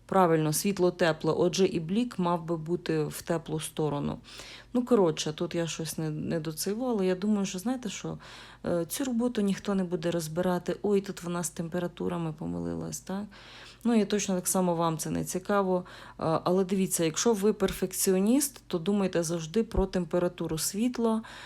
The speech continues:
про атмосферну температуру і так далі, в живописі особливо. Для того, щоб це все узгоджувати і гармонізувати.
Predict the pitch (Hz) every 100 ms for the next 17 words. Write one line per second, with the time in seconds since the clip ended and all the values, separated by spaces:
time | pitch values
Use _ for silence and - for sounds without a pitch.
0 | - - 185 175 - 170 - 220 233 220
1 | 208 196 185 175 180 180 - 175 175 165
2 | 160 165 147 147 151 165 160 156 151 151
3 | 147 - 156 151 156 156 - - - -
4 | - - - - - - 151 156 180 180
5 | - 160 - 160 - 160 151 170 202 180
6 | 170 160 160 160 160 165 160 156 147 131
7 | 143